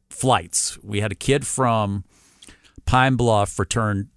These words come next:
two kicks for touchdowns in the first half, and his name was spelled, the first name, D E D E T R O N. And I knew it wasn't Deditron. And Barry thought, came up with the idea,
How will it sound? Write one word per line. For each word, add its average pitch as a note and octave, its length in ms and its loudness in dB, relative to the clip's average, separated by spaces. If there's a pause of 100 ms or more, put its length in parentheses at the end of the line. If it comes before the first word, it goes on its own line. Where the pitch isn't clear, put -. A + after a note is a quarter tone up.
(160)
two D#3 180 4
kicks - 340 -2
for A2+ 100 -2
touchdowns F#2+ 600 -2
in F#2 60 -12
the G2 60 -12
first G#2+ 340 -4
half, F#2+ 300 -4
and F2+ 80 -6
his E2+ 180 -6
name A2 200 -2
was F#2+ 120 -4
spelled, G2 560 -2
the F2+ 40 -12
first - 320 -4
name, G2+ 260 -4
D A2+ 180 -2
E A#2 300 -6
D G#2+ 400 -4
E G#2 220 -6
T G#2 260 -6
R F#2+ 200 -4
O F2+ 120 -6
N. F2 280 -10 (200)
And - 100 -6
I - 20 -2
knew C3+ 100 -2
it D3 80 -6
wasn't G#2+ 300 -6
Deditron. F2+ 600 -6 (680)
And F#2+ 540 -6
Barry A2 380 0
thought, G#2 380 -4
came A2+ 200 -2
up A#2 120 -4
with A2+ 80 -4
the A#2 120 -2
idea, G#2 480 -2